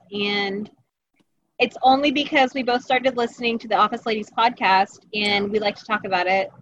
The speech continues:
Speaker 1: and
Speaker 2: Yeah.
Speaker 1: now we like to see what they laugh about. So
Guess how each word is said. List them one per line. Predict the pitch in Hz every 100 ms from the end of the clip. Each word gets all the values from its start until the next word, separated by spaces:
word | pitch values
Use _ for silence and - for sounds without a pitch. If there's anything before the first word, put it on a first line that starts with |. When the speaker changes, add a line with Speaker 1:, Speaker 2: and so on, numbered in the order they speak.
| _ _ _ _ -
Speaker 1:
and | 202 202 202
Speaker 2:
Yeah. | 208
Speaker 1:
now |
we | 214
like | 220 220
to | 220
see | 220 220 214
what | 202 196
they | 196
laugh | 175 190
about. | 190 175 175 -
So | - 190 185 185